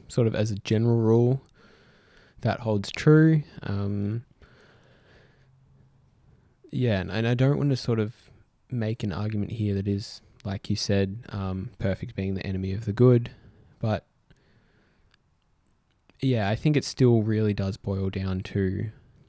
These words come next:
at some important level, possibly not the most fundamental level, but one of them, um, how you've earned that money. Just, yeah, it's like, are you adding value? Are you a rent seeker?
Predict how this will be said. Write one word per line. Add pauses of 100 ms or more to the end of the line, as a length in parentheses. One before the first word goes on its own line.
at
some
important
level, (160)
possibly
not
the
most
fundamental
level,
but (1160)
one
of
them, (140)
um, (920)
how
you've
earned
that
money. (1160)
Just, (240)
yeah,
it's
like,
are
you
adding
value?
Are
you
a
rent
seeker?